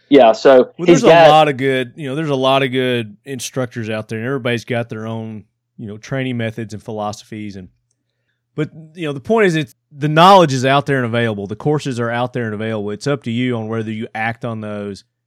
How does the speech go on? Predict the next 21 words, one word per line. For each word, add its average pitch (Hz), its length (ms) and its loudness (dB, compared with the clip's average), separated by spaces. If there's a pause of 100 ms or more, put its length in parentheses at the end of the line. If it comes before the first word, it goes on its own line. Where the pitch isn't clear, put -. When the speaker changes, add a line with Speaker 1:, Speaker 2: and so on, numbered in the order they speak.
(160)
Speaker 2:
and 104 280 -12
you 110 80 -10
choose 107 480 -10
to 101 440 -12 (280)
educate 110 380 -8
yourself 92 520 -16
and 98 100 -16
train 104 240 -12
yourself. 92 380 -20 (440)
Speaker 1:
Yeah. 135 260 6 (180)
Yeah, 165 80 4
I 151 60 6
guess 185 160 0
my 170 100 2
entire 147 280 2
point 147 280 0
is 127 100 -4
stress 151 360 0
inoculation 135 840 0
is 120 280 0
your 120 100 2